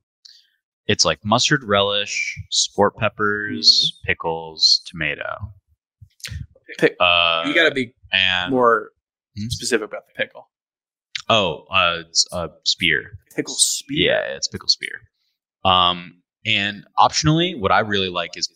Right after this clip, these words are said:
Speaker 1: I put chopped white onion on it too.
Speaker 2: Hmm.
Speaker 1: I think it's pretty frequently people do that, but I, sometimes I see it without it. Um, so what my, I think that
Speaker 2: Can I stop you here?
Speaker 1: What?
Speaker 2: Celery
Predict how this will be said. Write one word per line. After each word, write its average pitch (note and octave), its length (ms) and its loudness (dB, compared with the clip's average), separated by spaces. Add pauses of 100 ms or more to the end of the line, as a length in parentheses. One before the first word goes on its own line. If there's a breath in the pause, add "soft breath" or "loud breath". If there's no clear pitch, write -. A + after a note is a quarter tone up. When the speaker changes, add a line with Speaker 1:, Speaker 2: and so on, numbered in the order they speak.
Speaker 1:
I F#2 100 4
put - 220 -4
chopped - 280 0
white D#2+ 140 -2
onion D2+ 320 -10
on E2 140 -14
it D#2 120 -18
too. E2+ 320 -6
Speaker 2:
Hmm. B2 80 -10 (480)
Speaker 1:
I A2 80 0
think D#3 200 2
it's - 100 -12
pretty - 280 0
frequently A2+ 440 -2
people G#2+ 240 -8
do G#2+ 140 -8
that, G#2 180 4
but G2+ 100 2
I, G2 220 2
sometimes G#2+ 400 0
I E2+ 60 -4
see F2 180 -2
it D#2 80 -8
without D#2+ 280 -2
it. D#2+ 100 -10 (920)
Um, D#2 440 0 (880)
so - 140 -2
what F#2+ 180 -4
my, A2+ 180 -10 (960)
I C3 80 2
think A3 260 0
that F3 340 4 (140)
Speaker 2:
Can A#2+ 80 -8
I A2+ 40 -6
stop A2+ 240 -6
you G#2+ 60 -14
here? A#2 160 -18 (120)
Speaker 1:
What? G#2+ 260 2 (100)
Speaker 2:
Celery - 520 -8